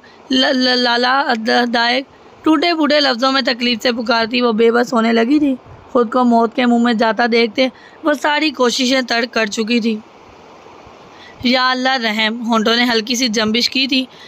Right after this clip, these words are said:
वो आवाज़ पलवशा खान को भी शायद सुनाई न दी थी, मगर शहरक से करीब तर जो ज़ात थी जो दिलों के हाल जान लेती थी, वो ज़ात जो उसकी पुकार को सुन चुका था। फिर पलवशा खान के हाल पर उसे रहम आ गया था।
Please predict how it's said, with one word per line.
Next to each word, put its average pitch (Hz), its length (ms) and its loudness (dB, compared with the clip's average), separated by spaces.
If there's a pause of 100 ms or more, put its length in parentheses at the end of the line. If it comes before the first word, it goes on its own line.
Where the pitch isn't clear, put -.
(180)
वो 277 100 2
आवाज़ 285 360 0
पलवशा 262 460 0
खान 240 220 0
को 240 120 0
भी 247 100 0
शायद 247 240 0
सुनाई 233 340 0
न 240 120 0
दी 226 160 0
थी, 214 180 -6 (340)
मगर 311 300 2
शहरक 269 460 0
से 262 180 -2
करीब 233 480 -2
तर 240 180 0
जो 240 200 0
ज़ात 240 300 0
थी 311 460 -4
जो 240 120 2
दिलों 233 280 0
के 247 120 -2
हाल 226 300 0
जान 233 240 0
लेती 254 280 -2
थी, 277 180 0 (420)
वो 269 140 2
ज़ात 240 320 -2
जो 247 180 2
उसकी 240 260 -4
पुकार 233 360 -2
को 269 160 -2
सुन 240 220 -2
चुका 220 280 -2
था। 214 160 -2 (580)
फिर 302 200 0
पलवशा 277 560 0
खान 240 280 0
के 254 140 -2
हाल 220 220 0
पर 247 180 0
उसे 240 240 0
रहम 226 300 0
आ 214 160 2
गया 220 200 -2
था। 240 180 -12